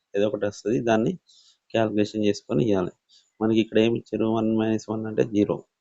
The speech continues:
జీరో. ఓకే, రిజిస్టర్ అని వస్తే మనకు రిజిస్ట్రేషన్ సక్సెస్‌ఫుల్ అని వస్తది. Already నేను రిజిస్ట్రేషన్ చేసుకున్నా కాబట్టి ఆ ఈమెయిల్ అడ్రస్ already ఎగ్జిస్ట్ ఉంటుంది.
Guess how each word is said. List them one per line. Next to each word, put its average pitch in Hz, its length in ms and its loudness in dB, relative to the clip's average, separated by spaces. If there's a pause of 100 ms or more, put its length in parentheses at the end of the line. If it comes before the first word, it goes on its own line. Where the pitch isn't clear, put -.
జీరో. 98 280 -2 (240)
ఓకే, - 240 -14 (1120)
రిజిస్టర్ 117 340 6
అని 110 140 4
వస్తే - 340 0 (800)
మనకు 131 580 0
రిజిస్ట్రేషన్ 120 500 4
సక్సెస్‌ఫుల్ 110 600 2
అని 104 100 2
వస్తది. 110 360 0 (840)
Already 117 380 6
నేను 113 200 4
రిజిస్ట్రేషన్ 113 600 2
చేసుకున్నా 113 400 0
కాబట్టి 104 600 0
ఆ 113 260 2
ఈమెయిల్ 110 360 4
అడ్రస్ 107 320 0
already 113 280 0
ఎగ్జిస్ట్ 98 340 -2
ఉంటుంది. 87 280 -4